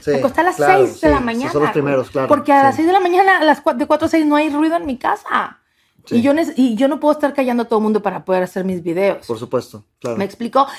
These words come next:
Speaker 2: Tienen que ser orgánicos, que no se nete-, que no se note que estás haciendo publicidad, que esto y que lo otro, que esté contento, el, que te lo revisen. A mí tengo la ventaja y la bendición de dos cosas. Una,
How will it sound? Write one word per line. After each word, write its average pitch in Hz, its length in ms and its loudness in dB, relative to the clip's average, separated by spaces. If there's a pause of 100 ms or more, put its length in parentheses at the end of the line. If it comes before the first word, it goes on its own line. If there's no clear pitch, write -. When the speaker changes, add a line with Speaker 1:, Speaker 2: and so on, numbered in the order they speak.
(140)
Speaker 2:
Tienen 262 200 4
que 247 80 0
ser 202 160 2
orgánicos, 214 600 0
que 190 80 -4
no 190 100 -2
se 214 80 0
nete-, 196 320 0
que 208 80 0
no 208 140 2
se 220 80 0
note 208 180 -2
que 202 80 -6
estás 202 240 -6
haciendo 196 320 -4
publicidad, 196 600 2 (320)
que 202 460 2
esto 214 180 -4
y 220 60 -4
que 208 120 -2
lo 196 140 4
otro, 233 260 0
que 226 60 -6
esté 226 160 -4
contento, 226 460 0 (100)
el, 190 320 0
que 226 100 2
te 240 120 2
lo 220 120 4
revisen. 240 540 0 (280)
A 247 140 2
mí 285 380 2
tengo 262 240 2
la 269 200 4
ventaja 214 680 0
y 202 240 -2
la 196 140 2
bendición 196 520 0
de 220 80 2
dos 202 180 0
cosas. - 360 -6
Una, 185 180 -2